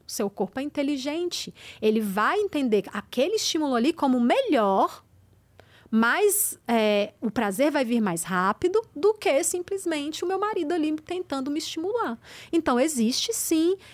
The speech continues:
esse prejuízo que a maioria dos profissionais tenta não comentar, não, é, não criticar, mas temos que falar sobre isso.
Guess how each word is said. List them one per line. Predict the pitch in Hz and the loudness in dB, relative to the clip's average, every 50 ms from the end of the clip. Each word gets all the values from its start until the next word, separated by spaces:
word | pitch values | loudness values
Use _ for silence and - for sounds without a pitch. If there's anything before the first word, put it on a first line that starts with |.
| - - | -18 -4
esse | - 233 240 254 - - - | 0 0 2 2 2 -2 -2
prejuízo | - - 302 294 311 294 - 349 359 330 240 214 202 202 208 240 - 359 403 - - - - | 0 2 2 2 2 2 2 4 4 4 4 4 4 2 2 2 2 0 0 0 -4 -18 -16
que | _ - 370 | _ -2 -2
a | 370 | 0
maioria | 359 320 302 311 349 359 330 302 277 | 2 0 2 2 4 4 4 4 2
dos | 240 - - | 0 -4 -4
profissionais | - 269 247 - - - 269 254 240 220 220 240 - - | -4 -4 -4 -4 -6 -6 -4 -2 -2 -2 -2 -2 -4 -6
tenta | - 269 247 247 254 - 294 285 277 269 247 214 - - | -4 -4 -4 -4 -4 -4 -2 -2 0 0 -2 -4 -2 2
não | 233 226 220 220 220 240 285 | 2 4 4 6 4 4 2
comentar, | 311 - 285 262 240 226 214 214 - 226 220 220 226 226 226 226 - - - - - _ | 0 0 -2 0 0 0 -2 -2 -2 -2 0 2 2 0 0 -2 -4 -10 -20 -20 -12 _
não, | - 220 220 226 240 254 277 285 294 285 277 254 240 220 208 190 190 185 185 208 - _ _ _ _ - _ _ - | 2 4 6 6 4 4 2 2 0 0 0 0 -2 -2 -4 -4 -6 -8 -10 -12 -18 _ _ _ _ -20 _ _ -8
é, | - 214 208 202 190 185 185 180 - - _ _ _ | -4 -2 -2 0 0 -2 -4 -4 -8 -12 _ _ _
não | 220 233 285 294 302 | 2 4 4 4 2
criticar, | 294 - 254 269 277 - - - 226 - - - - 247 254 247 247 240 240 247 233 - - - _ _ _ | 0 0 -2 -2 -2 -2 -4 -6 -6 -6 -10 -6 -4 -2 0 0 0 0 0 -2 -4 -8 -14 -18 _ _ _
mas | - 269 277 302 311 302 - - | -8 -4 -2 -2 -2 -2 -4 -4
temos | - 311 311 320 - | -4 -4 -4 -4 -8
que | - - | -12 -14
falar | - - 381 330 254 | -10 -8 -8 -8 -8
sobre | - - - - 294 | -8 -10 -10 -8 -8
isso. | 269 - - - - | -10 -10 -12 -16 -18